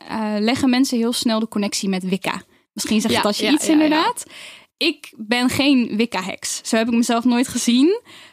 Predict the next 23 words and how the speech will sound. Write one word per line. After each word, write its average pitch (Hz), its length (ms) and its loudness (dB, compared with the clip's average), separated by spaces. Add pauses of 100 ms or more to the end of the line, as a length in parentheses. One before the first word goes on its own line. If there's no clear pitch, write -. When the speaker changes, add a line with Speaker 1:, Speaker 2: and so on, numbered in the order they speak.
(160)
Speaker 1:
Ehm, 202 480 0
ik - 180 -6
voel 262 200 -2
daar 233 160 -2
ook 233 200 -4
geen 226 540 -2 (160)
connectie 226 500 0
mee. 262 360 2 (380)
Maar 226 540 0
ik - 140 -6
vind 269 160 4
die 240 100 0
feestdagen 247 600 -2
wel 214 340 -2 (100)
heel 233 280 0
interessant. 196 540 -4
En - 60 -2
Speaker 2:
Het - 120 0
Speaker 1:
ik 311 80 4
vind 277 60 2
Speaker 2:
is 302 60 4
Speaker 1:
het 269 80 4
een 254 60 2